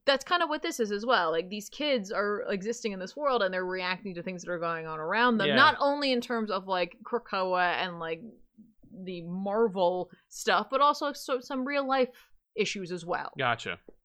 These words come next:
Speaker 1: So there's something about it that's very authentic to the original X-Men in that,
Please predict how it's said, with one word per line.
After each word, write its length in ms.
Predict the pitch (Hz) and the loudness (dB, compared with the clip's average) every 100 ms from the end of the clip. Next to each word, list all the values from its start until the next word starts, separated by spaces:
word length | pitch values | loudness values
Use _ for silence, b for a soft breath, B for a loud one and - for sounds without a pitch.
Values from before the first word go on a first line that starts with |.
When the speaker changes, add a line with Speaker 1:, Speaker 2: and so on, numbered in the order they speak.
| - | -6
Speaker 1:
So 400 | 269 269 247 - _ - _ | -2 0 -2 -6 _ -20 _
there's 220 | 233 294 | -4 -2
something 260 | - 285 285 | -2 -2 -2
about 280 | 254 233 240 | 4 6 6
it 60 | |
that's 200 | 220 220 | 4 -2
very 380 | 180 202 208 202 | -2 0 0 2
authentic 520 | 180 - 196 190 185 | 2 2 -2 -2 -6
to 200 | - 226 | -2 -2
the 140 | 202 180 | 0 -2
original 320 | 175 170 160 | -4 -4 -4
X-Men 320 | 170 - 175 | -4 -2 -4
in 220 | 165 175 165 | -2 -4 -2
that, 220 | 165 | -2